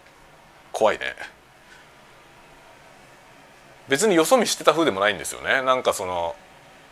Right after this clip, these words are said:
何かに気を取られてた感じでもなかったし、普通に運転してた、前を向いて。だからかえって怖いよね。なんか例えばカーナビとか触りながら通り過ぎて行ったんだったらさ、危ねえなとは思うけどさ、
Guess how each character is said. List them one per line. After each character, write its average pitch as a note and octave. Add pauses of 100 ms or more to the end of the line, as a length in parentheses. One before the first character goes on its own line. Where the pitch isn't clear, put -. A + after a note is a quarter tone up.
(140)
何 B2
か G#2+
に E2+
気 A2+
を G#2+
取 A#2
ら A#2
れ G2+
て F2+
た G2+
感 E2+
じ F2
で F#2
も E2
な E2+
か E2+
っ -
た -
し、 B1 (1500)
普 -
通 D3
に E3+
運 C#3
転 G2
し -
て F#2+
た、 E2
前 F2
を C#2+
向 D2+
い D2
て。 - (1200)
だ F3
か -
ら D3
か -
え D4
っ -
て -
怖 A#2+
い -
よ -
ね。 - (680)
な E3
ん -
か C#3
例 C#3+
え -
ば A2+
カ -
ー F3
ナ G3+
ビ F#3+
と G3
か -
触 A2+
り D#3
な E3
が D#3+
ら D#3+
通 D#3+
り D#3+
過 D#3+
ぎ C3
て G#2
行 F2
っ -
た G#2+
ん G2+
だ F2+
っ -
た -
ら D2
さ、 D#2
危 B2+
ね F#3
え D#3
な A#2+
と F#2
は F2
思 G2
う G2+
け -
ど C2
さ、 D2